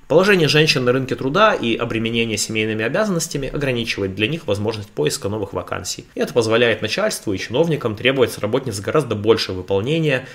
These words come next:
непосредственных трудовых обязанностей. От участия в официозных мероприятиях и фальсификации выборов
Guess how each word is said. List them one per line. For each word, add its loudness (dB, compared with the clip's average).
непосредственных -4
трудовых -4
обязанностей. -6
От 0
участия 0
в 0
официозных -2
мероприятиях 0
и -4
фальсификации -6
выборов 2